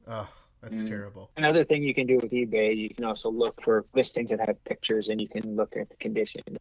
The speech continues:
Speaker 2: things like that of the item you're buying. You know, you might pay,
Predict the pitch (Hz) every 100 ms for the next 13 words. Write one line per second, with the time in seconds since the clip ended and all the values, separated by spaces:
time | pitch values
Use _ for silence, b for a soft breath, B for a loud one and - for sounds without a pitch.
0 | - - 104 - - - - - - 50
1 | - - - - - - _ _ - 110
2 | 110 117 113 - 113